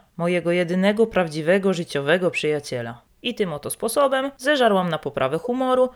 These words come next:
pięć kilogramów słodyczy. Oczywiście na początku było zajebiście, jak zawsze. Natomiast po krótkiej chwili dopadły mnie wyrzuty sumienia i stwierdziłam, że wyglądam jak świnia.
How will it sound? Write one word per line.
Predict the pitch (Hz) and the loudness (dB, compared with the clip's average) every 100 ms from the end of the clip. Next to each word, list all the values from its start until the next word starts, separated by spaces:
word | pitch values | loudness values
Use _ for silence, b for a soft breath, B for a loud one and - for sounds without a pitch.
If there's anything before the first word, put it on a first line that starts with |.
| B | B
pięć | - 392 - | -6 -6 -2
kilogramów | 254 175 160 170 165 | 0 2 0 -2 -4
słodyczy. | - 147 131 - - _ _ - | -6 -4 -6 -8 -18 _ _ -6
Oczywiście | 170 196 165 165 175 | -4 -4 -4 -4 -4
na | 165 | -2
początku | 170 156 143 135 | -2 -4 -10 -6
było | 143 | -4
zajebiście, | 147 196 247 233 - - - _ - | 0 0 0 -2 -4 -18 -20 _ -8
jak | 156 190 | -2 0
zawsze. | 196 190 - - - _ - | 2 0 -2 -16 -20 _ -8
Natomiast | 170 185 185 180 | -4 -2 -2 -2
po | 180 | -4
krótkiej | 185 180 - | -6 -6 -6
chwili | 185 185 185 208 | -4 -2 0 0
dopadły | 196 180 175 175 | 2 2 2 0
mnie | 180 | -2
wyrzuty | 170 175 190 185 | -2 -2 -4 -6
sumienia | - 165 165 190 | -4 -2 0 2
i | 190 | 0
stwierdziłam, | - 170 160 175 185 | 0 -4 -2 0 0
że | 165 | -2
wyglądam | 147 151 160 | -2 -2 -2
jak | 165 175 | -2 -4
świnia. | - 202 139 | 0 0 0